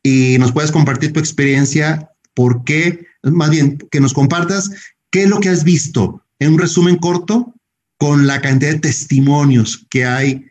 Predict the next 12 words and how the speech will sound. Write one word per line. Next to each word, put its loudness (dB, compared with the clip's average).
en 0
tu 0
organización 0
y 2
en 2
general 0
en 2
la 4
organización 0
de 0
tus -10
papás -6